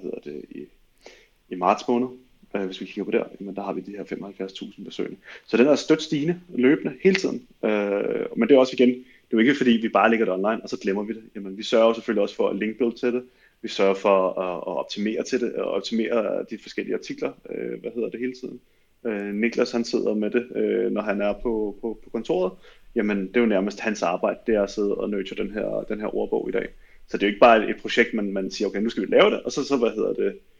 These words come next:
så lancerer vi det, og så glemmer vi det, og så hopper vi videre. Nej, her der, der er det ret vigtigt, at du, du fortsætter med rent faktisk at optimere på det, og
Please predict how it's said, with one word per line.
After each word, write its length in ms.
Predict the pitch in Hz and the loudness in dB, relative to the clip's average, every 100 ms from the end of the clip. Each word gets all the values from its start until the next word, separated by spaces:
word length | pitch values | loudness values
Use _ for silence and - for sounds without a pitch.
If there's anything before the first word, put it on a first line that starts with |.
| _ - | _ 0
så 100 | 113 | 2
lancerer 340 | 101 175 180 | 4 6 6
vi 40 | |
det, 80 | 156 | 6
og 60 | 131 | 2
så 120 | 120 | 0
glemmer 220 | 113 117 | 2 2
vi 40 | 113 | 0
det, 40 | |
og 60 | 101 | -4
så 60 | 110 | -4
hopper 240 | 110 98 | -4 -4
vi 80 | 90 | -8
videre. 220 | - - _ _ _ - | -10 -12 _ _ _ -10
Nej, 140 | - 113 | -8 2
her 120 | 117 | 2
der, 80 | 113 | 4
der 120 | 123 | 2
er 40 | 101 | 2
det 40 | |
ret 160 | 104 101 | 0 -2
vigtigt, 220 | 104 104 | -4 -2
at 80 | 95 | -2
du, 180 | 101 95 - | -2 -10 -10
du 80 | 92 - | -16 -4
fortsætter 400 | 104 - 107 95 | -2 0 0 0
med 100 | 95 95 95 | 0 -2 -2
rent 200 | 95 - | -6 -6
faktisk 280 | - - - | -8 -6 -4
at 260 | 92 - | -4 -6
optimere 360 | - - 101 - | -6 -6 -6 -6
på 100 | - | -6
det, 180 | 101 101 | -4 -2
og 280 | - 98 | -2 -4